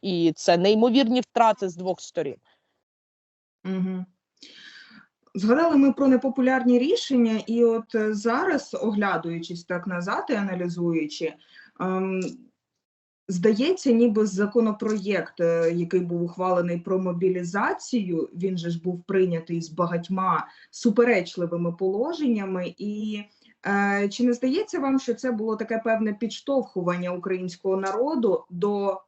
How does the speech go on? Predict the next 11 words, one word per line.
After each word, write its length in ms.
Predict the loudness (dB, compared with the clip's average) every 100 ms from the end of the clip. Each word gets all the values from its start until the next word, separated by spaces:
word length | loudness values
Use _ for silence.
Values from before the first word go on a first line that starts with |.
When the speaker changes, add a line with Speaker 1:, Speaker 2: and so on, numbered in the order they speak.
| -4
Speaker 2:
того, 360 | -2 0 0 0
аби 340 | 0 2 2 2
народ 580 | 0 0 0 -2 -4 -6 _
прагнув 580 | -4 0 0 0 -4 -6 -12
швидшого 760 | -14 -6 -2 -2 -4 -6 -4
мирного 460 | -2 -2 -4 -6 -4
врегулювання? 800 | -6 -4 -4 -4 -4 -6 -8 -10 -14 _ _ _ _ _
Speaker 1:
І 180 | 2 2 0
це 360 | -2 4 4 4
плюс 500 | 0 -2 -2 -4 -8
так, 280 | 2 2 2